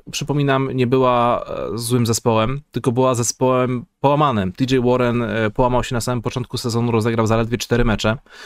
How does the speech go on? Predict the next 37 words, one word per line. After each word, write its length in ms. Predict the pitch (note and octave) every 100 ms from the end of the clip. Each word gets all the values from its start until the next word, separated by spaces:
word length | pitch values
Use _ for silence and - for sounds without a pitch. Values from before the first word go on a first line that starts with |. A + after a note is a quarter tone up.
| - - - -
Mieliśmy 240 | B2+ - C3+
na 80 |
początku 300 | A#2 C#3+ C3
sezonu 360 | C3+ C3 B2 B2
też 160 | A#2+ -
historię 420 | B2 - B2+ A#2
z 40 |
Victorem 360 | A2 - A#2+ C3+
Oladipo, 460 | A#2+ A2+ G#2 A2
zagrał 260 | G#2+ A2+ A#2
dla 140 | A2
nich 140 | A2 G#2+
tylko 220 | A#2+ A2
dziewięć 360 | G#2 A#2+ A2+ B2+
meczów, 340 | A2+ - A2+
po 120 | B2
czym 240 | A2+ A#2 G#2+
była 460 | A2 G#2 G2+ G2+ - -
ta 80 |
słynna 360 | G#2 - G#2+ G#2+
wymiana 480 | G#2+ G#2+ G2+ F#2+ F#2
hardenowska. 720 | G#2+ G#2 G#2 G2+ - A2+ C3+ - _ - - _
Caris 340 | - D#3 D3+ -
LeVert 420 | C3 B2+ B2+ -
w-, 560 | B2 A2 A2+ A2+ A2 A2
dołączył 420 | A#2 C3 C3 C#3
do 100 | A#2+
Indiana 340 | A#2+ A2+ A#2 A2
Pacers 560 | A#2+ A2+ - A#2+ -
i 40 | A#2+
miał 280 | A#2+ A#2 A#2
stać 340 | - - B2
się 120 | - B2
w 40 |
sumie 300 | - A#2 A2+
takim, 280 | A2+ - A2+
mm, 920 | A2+ A#2+ A#2+ A#2+ B2+ - - - C#3+